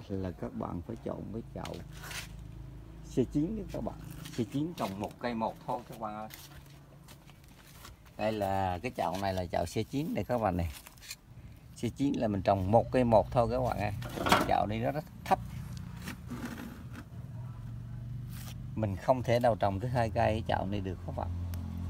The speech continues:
Nếu các bạn trồng hai cây thì nó phát triển được, nó ra trái một lần thôi các bạn ơi.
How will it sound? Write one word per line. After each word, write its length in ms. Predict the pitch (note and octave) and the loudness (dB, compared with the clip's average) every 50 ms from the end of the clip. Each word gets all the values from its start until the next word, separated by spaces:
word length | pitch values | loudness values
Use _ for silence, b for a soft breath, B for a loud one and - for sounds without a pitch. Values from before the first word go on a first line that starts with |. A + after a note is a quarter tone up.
| - - - - - - - - - | -2 0 0 2 2 0 0 2 4
Nếu 160 | A#2+ C#3+ - - | 6 6 6 6
các 140 | F3+ E3 D3 | 4 6 8
bạn 180 | G#2+ F#2+ G2 F#2+ | 6 6 8 6
trồng 200 | G#2 F#2+ G2 F2+ | 4 4 6 6
hai 180 | B2 B2 A#2+ - - | 6 6 6 6 6
cây 220 | B2 A#2+ B2 A#2+ | 6 6 6 4
thì 160 | B2 - F2+ | 2 0 0
nó 140 | F2 F#2+ B2 | 0 0 0
phát 180 | - - D#2+ E2 - | 0 0 -2 0 0
triển 300 | - F#2+ F#2+ A2+ B2 A#2+ | 0 0 0 0 2 2
được, 160 | G#2+ G2 E2+ - - | 2 2 2 0 -4
nó 80 | B2+ - B2 | -2 2 2
ra 80 | B2 | 2
trái 240 | A#2 - C3+ C3+ D3+ | 6 8 8 8 8
một 220 | D3+ B2+ F#2+ E2+ G2+ | 4 0 -4 0 2
lần 260 | G#2 G2+ F#2+ F2+ F2+ | 4 4 4 2 2
thôi 140 | G#2 A2 A2 | 2 2 2
các 120 | B2+ C3 | 2 2
bạn 200 | A2+ F2+ E2 E2+ | 4 2 2 2
ơi. 100 | G2+ | 0